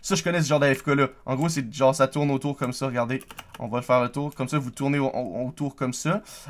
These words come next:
Mais je vois pas la place pour péter les... Euh, en fait, les, les trucs.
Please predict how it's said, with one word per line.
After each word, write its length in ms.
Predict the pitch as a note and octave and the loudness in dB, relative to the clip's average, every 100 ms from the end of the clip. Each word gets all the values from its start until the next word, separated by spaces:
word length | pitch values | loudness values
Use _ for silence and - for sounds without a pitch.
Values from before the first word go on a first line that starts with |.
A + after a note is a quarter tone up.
| - | -4
Mais 200 | B2+ C3+ | 0 0
je 100 | - | 0
vois 140 | C#3 | 0
pas 120 | G3 | 4
la 100 | G#3+ | 6
place 300 | - E3 E3+ | 8 6 6
pour 240 | D#3+ C#3 - | -2 -10 -6
péter 280 | D3+ C#3 D#3 | -4 0 0
les... 260 | D3 C3+ | 2 2
Euh, 460 | A#2 A#2+ A#2 A#2 - | 2 2 2 2 0
en 80 | A#2+ | 0
fait, 220 | C#3 - | -4 -6
les, 140 | B2 | -6
les 180 | A2 A#2 | -6 -8
trucs. 380 | - D#3 E3 | -6 -8 -8